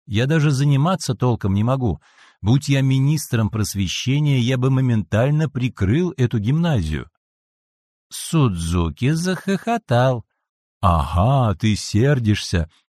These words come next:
Так они тебя допекают?» «И еще как. Допекают с утра до вечера». «А почему бы тебе не переехать на другую квартиру, если тебя здесь допекают?» «Это чтобы я переехал?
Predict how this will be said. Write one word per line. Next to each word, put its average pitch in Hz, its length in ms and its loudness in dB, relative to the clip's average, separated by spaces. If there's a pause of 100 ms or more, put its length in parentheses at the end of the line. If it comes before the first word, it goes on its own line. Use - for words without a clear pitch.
(160)
Так 120 240 0
они 113 220 0
тебя 113 320 -2
допекают?» 101 880 -2 (840)
«И 95 60 0
еще 80 420 -2
как. - 480 -4 (280)
Допекают 160 560 -2
с - 80 -4
утра 156 240 0
до 143 120 2
вечера». 120 520 -2 (640)
«А 78 180 2
почему 123 420 -2
бы 151 140 0
тебе 151 240 0
не 151 140 2
переехать 120 600 0
на 131 140 2
другую 120 420 0
квартиру, 170 720 -2 (260)
если 110 320 0
тебя 98 320 0
здесь 80 280 -2
допекают?» 92 640 -2 (1000)
«Это 87 200 -2
чтобы 80 340 -2
я 87 200 0
переехал? 82 680 -4